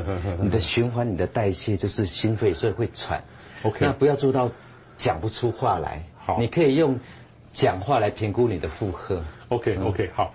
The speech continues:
Speaker 1: 那个各位呢，有任何的问题呢，
Speaker 2: 嗯。
Speaker 1: 待会都可以提出来哈。
Speaker 2: 嗯。
Speaker 1: 那老师，这个我们最后来放一个森林的哈。
Speaker 2: 好。
Speaker 1: 来，来，来，
Speaker 2: 好，利用
Speaker 1: 这个我们现在，
Speaker 2: 几分钟时间。
Speaker 1: 来，三、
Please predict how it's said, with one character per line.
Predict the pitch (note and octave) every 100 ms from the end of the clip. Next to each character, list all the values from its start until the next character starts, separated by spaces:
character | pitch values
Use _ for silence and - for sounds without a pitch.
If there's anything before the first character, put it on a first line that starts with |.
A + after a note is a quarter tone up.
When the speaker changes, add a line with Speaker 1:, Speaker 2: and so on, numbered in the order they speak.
| - -
Speaker 1:
那 | F3+
个 | D#3+ -
各 | G3
位 | F#3 D#3+
呢， | B2
有 | A2+
任 | D3 F#3+
何 | D3
的 | B2+
问 | D3+ C#3+
题 | A2 G2
呢， | G2
Speaker 2:
嗯。 | G2+
Speaker 1:
待 | C#3
会 | B2
都 | A2 A2
可 | B2
以 | G#2
提 | F2+ F2+
出 | - A#2
来 | G#2+ -
哈。 | F#2
Speaker 2:
嗯。 | - - -
Speaker 1:
那 | D3+ D3 - - G2+
老 | G2
师， | C3+
这 | F#2 F3
个 | C#3
我 | A#2
们 | B2+
最 | D#3
后 | D#3+
来 | B2 A2+
放 | - B2+
一 |
个 | A2
森 | - C3+ A#2+
林 | G#2 E2+
的 | F2
哈。 | E2+ D#2+
Speaker 2:
好。 | - E2+ D#2 F#2
Speaker 1:
来， | F#2+ G2+
来， | F2+
来， | G2+ F2
Speaker 2:
好， |
利 | F2+
用 | G#2 G2+
Speaker 1:
这 | B2+
个 | A2+
我 | G#2
们 | G2
现 | C#3
在， | A#2+
Speaker 2:
几 | F2
分 |
钟 |
时 |
间。 | - - -
Speaker 1:
来， | A#2+ - -
三、 | - C#3+ D3+